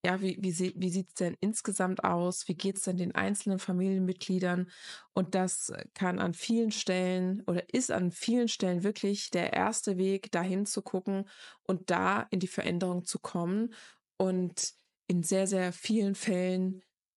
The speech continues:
wird automatisch dann auch das, das Verhalten oder die, da-, das, was, was vielleicht das, das Problem war oder was dieses, der Auslöser war, warum, äh, Beratung und Hilfe in Anspruch genommen wurde, dass das sich dann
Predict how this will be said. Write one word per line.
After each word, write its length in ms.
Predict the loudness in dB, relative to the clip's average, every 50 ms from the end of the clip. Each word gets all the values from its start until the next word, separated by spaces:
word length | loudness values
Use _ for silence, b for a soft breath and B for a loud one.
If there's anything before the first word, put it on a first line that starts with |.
| _ _ _ _ -4
wird 300 | -2 2 2 2 0 0
automatisch 640 | -2 -2 0 0 0 0 0 0 0 0 0 -2 -2
dann 140 | 0 -2 -2
auch 280 | 0 0 -2 -2 -4
das, 300 | -4 -4 -2 -2 -2 -2
das 180 | -2 -2 -2 -2
Verhalten 580 | -2 -4 -2 0 0 0 0 0 0 0 0 0
oder 240 | 0 0 0 0
die, 380 | 0 0 0 0 0 -2 -4 -6 _ _ _ -4
da-, 180 | -2 -2 -2 -2 0
das, 380 | 2 2 2 2 0 -4 -6 -6 -2
was, 400 | 0 0 0 0 -2 -6 -8 -12 _ _ _ -20 -20 -16
was 280 | -6 0 0 0 0 0
vielleicht 380 | -2 0 2 2 0 0 0 -2
das, 240 | -2 -2 -4 -6
das 160 | -4 -6 -6 -6
Problem 640 | _ _ -8 -6 -2 -2 0 0 2 2 0 0
war 240 | 0 0 0 0 -2
oder 160 | -2 -2 -2
was 240 | -2 -2 -2 -2 -2
dieses, 420 | -2 -4 -4 -2 -2 -2 -2 -4 -6 B B B B B B
der 120 | -2 2 2
Auslöser 480 | 2 2 2 0 -2 0 0 0 2
war, 200 | 2 2 2 2
warum, 380 | 0 -2 -2 0 0 0 0 -2
äh, 140 | -2 -4 -4 -2
Beratung 540 | -2 -2 0 2 2 2 2 0 0 -2 -2
und 120 | -2 -2
Hilfe 340 | 0 0 0 0 0 -2 -2
in 180 | -2 -2 -2 -2
Anspruch 380 | -2 -2 -2 -2 -4 -4 -2
genommen 360 | -2 -2 0 0 0 0 0
wurde, 320 | 0 0 2 2 0 0 -2 B B B B B B B B
dass 180 | -4 -4 -2 -2
das 180 | -4 -4 -2
sich 160 | -2 -2 -2 0
dann 360 | 0 0 0 0 0 -2